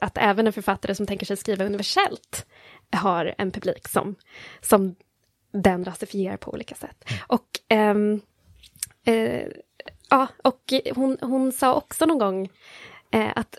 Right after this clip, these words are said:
Speaker 1: att hon tyckte att det var en sån märklig kritik, för att hon menar ju på att så här, jag har ju inte bett Tolstoy eller Joyce att skriva om min erfarenhet av att vara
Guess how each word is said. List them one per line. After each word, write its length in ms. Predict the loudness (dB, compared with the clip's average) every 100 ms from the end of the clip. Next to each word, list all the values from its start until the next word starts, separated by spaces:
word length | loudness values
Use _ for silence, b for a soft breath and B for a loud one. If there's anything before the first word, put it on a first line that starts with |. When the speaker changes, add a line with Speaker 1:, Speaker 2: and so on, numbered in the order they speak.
| 0
Speaker 1:
att 120 | 0
hon 100 | 0
tyckte 140 | -4 -6
att 60 |
det 60 | -6
var 60 |
en 40 | -6
sån 180 | -6 -8 _ -20 _ _ _ 2
märklig 380 | 4 4 0
kritik, 420 | -6 -2 2 0 2
för 100 | 2
att 240 | 2 -6 B B B 2
hon 200 | 4 6
menar 200 | 6 4
ju 60 |
på 160 | 2 0
att 140 | 0
så 60 | 0
här, 80 | 0
jag 160 | 2
har 80 | 2
ju 80 | 2
inte 160 | 0 -2
bett 280 | -6 -4
Tolstoy 640 | -4 0 0 -4 -6 -6 -8 _ _
eller 460 | -2 0 0 -2 -6 _ b b b -6
Joyce 600 | 4 4 4 -2 -10 -12 -16 _
att 160 | -2 0
skriva 320 | 2 4 4
om 100 | 2
min 260 | 2 2
erfarenhet 800 | 2 0 0 -4 -8 -12 _ -20 -2
av 160 | 0 0
att 140 | -4
vara 240 | 0 0